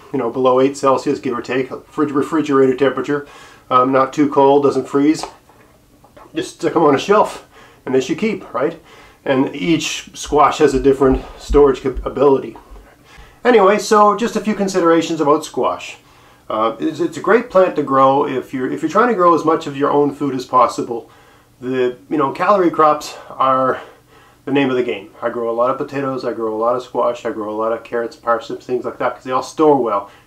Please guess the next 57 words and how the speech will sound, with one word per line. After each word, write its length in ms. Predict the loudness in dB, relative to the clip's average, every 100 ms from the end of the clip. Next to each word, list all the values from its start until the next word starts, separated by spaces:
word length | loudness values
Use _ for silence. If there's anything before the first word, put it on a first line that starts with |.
| -8
and 120 | -4
they're 160 | -4
easy 320 | 0 0 2 -2
to 80 |
store, 400 | -2 -10 -10 -10 -18 _
right? 240 | -6 -6
I 320 | -10 _ _ -2
mean, 80 |
having 220 | 2 2 2
to 100 | -2
cut 220 | -4 2
these 200 | 2 4
all 220 | 4 4
up 160 | 4 0
and 100 | -8
freeze 300 | 0 0 0
them 120 | -2
and 100 | -2
put 120 | -4
in 60 | -2
my 120 | -2
freezer, 360 | 0 -2 -2
that's 240 | -2 -2 -2
work. 300 | -8 -8 -18 -20 _ _ _ _ _
Um, 320 | -6 -6 -2
I'm 220 | 2 2
doing, 280 | 6 6 8
I'm 160 | 6 4
only 220 | 4 4
doing 300 | 4 4 4
that 240 | 2 -2 -4
to, 120 | -10
to 220 | -8 -8
salvage 460 | -2 2 2 0 -8
so 240 | -2 0
I 20 |
don't 180 | 0 -2
lose 180 | -6 -4
everything 400 | -4 -4 -6 -8
here. 220 | -10 -14 _ -20 -20 _
But 140 | -10
just 220 | -4 -6 0
taking 360 | 0 2 0
a 40 | -2
squash 440 | -2 2 2 2
and 100 | -4
sticking 340 | -4 -6 -2
it 140 | 0 2
on 120 | 2
a 80 | -2
shelf 720 | -2 -4 -4 -8 -14 -14 -14 -18 _ _ _
<laughs> 360 | _ _ -12 -8
until 260 | 2 4
I 60 | 6
wanna 280 | 6 2 0
eat 160 | -4 -4
it, 160 | -4